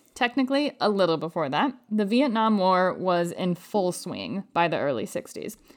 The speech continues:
having started in nineteen fifty-five, and it wouldn't end until nineteen seventy-five. So the U S's discussion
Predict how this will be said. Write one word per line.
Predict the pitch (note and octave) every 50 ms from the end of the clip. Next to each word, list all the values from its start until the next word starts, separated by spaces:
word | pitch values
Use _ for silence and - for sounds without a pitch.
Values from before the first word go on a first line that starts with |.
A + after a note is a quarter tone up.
| _ -
having | - F#3+ F#3+ G3+ G3
started | G3 - - G#3+ G3+ G3 G3 G3+ G3 F#3
in | E3+ F3 F3+
nineteen | F3 F3 F3+ - - - G3 F3+
fifty-five, | F3 F#3 E3+ - - D#3+ E3 - - C#3 E2+ D2 C#2+ C#2+ - - - _ _ _ _ -
and | G3+ G3
it | -
wouldn't | A#2+ G3 G3 F#3+ F3+ - -
end | F#3+ G#3+ G#3+ G3 F#3
until | F3 F3 E3+ - F3+ E3
nineteen | E3 D#3+ - - F3 D#3+ D#3+
seventy-five. | - - F#3 E3+ D#3+ D3 - - - - - - - - - _ _ _ _ _ _ _ _ _ _ _ _ _ _ _
So | - - - G#3
the | G#3+ A3+
U | A3 A#3 C4+ C#4
S's | B3 A#3 A#3 - A#3+ G#3+ G#3
discussion | - F#3+ F3+ - - - A3 A3 G#3+ - G#3 F3 E3+ F3 F3+